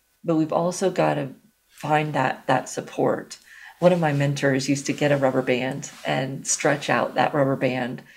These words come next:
and say, you know, when you're, when the distance between where you are and where you wanna be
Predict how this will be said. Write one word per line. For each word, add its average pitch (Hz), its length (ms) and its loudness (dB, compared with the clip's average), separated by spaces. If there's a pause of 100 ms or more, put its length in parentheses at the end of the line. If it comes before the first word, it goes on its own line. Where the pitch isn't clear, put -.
(380)
and 151 100 0
say, 143 280 2
you 147 260 0
know, 143 140 2
when 143 180 0
you're, 139 560 0 (720)
when 160 160 2
the 156 60 -4
distance 147 880 -2 (320)
between 151 420 -2
where 175 300 2
you 160 320 -4
are 147 760 2
and 151 160 -2
where 139 160 2
you 135 160 -2
wanna 175 340 -2
be 127 540 -4